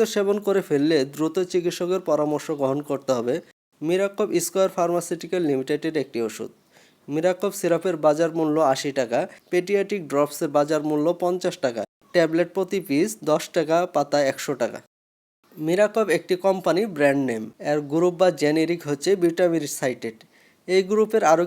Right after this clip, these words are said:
কিছু কোম্পানির ওষুধ বাজারে খুবই জনপ্রিয় এবং কার্যকরী। আপনারা মিরাকপ অথবা নিচের বর্ণনা করা যে কোনো কোম্পানির বিউটামিরেট সাইটেট জাতীয় সিরাপ, ট্যাবলেট বা পেডিয়াট্রিক ড্রপস ব্যবহার করতে পারেন। এই সবগুলোই খুবই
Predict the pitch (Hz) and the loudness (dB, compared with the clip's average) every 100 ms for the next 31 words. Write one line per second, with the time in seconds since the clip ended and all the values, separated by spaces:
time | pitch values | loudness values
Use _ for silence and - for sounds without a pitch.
0 | 190 180 190 170 165 170 165 156 139 143 | 0 -4 -2 -2 0 -2 0 -2 -2 -4
1 | 175 170 120 143 143 - 170 185 165 160 | -4 -2 0 0 0 -2 -2 -2 0 0
2 | 180 180 - 196 143 143 147 165 160 156 | 0 -2 -2 0 2 0 2 2 2 -2
3 | 139 117 110 - - _ _ 135 139 170 | -4 -4 -6 -12 -20 _ _ -6 -2 0
4 | 175 185 180 196 196 196 175 151 156 156 | 2 2 4 4 4 2 2 2 2 2
5 | 151 156 175 151 156 185 202 196 196 190 | 2 0 0 0 0 0 0 0 2 2
6 | 185 175 151 156 156 156 143 131 123 147 | 2 0 -2 -2 -2 -2 -4 -4 -4 -4
7 | 240 160 175 196 190 190 185 - 139 139 | -4 -2 0 0 0 -2 -4 0 0 -2
8 | 156 147 143 151 147 - 127 143 - - | -4 -2 0 -2 -2 -2 0 -2 -4 -20
9 | - _ - 147 135 139 139 135 135 156 | -20 _ -2 -2 0 0 0 2 0 0
10 | 196 190 202 202 185 151 127 135 165 - | -2 2 0 0 -4 -6 0 0 0 -2
11 | 139 143 165 165 147 - 123 117 110 - | 0 2 0 -4 -6 -4 -2 -2 -2 -10
12 | - _ - _ _ - 147 - 180 196 | -20 _ -20 _ _ -8 -6 0 0 0
13 | 202 226 175 214 220 190 185 | -2 0 2 2 0 2 2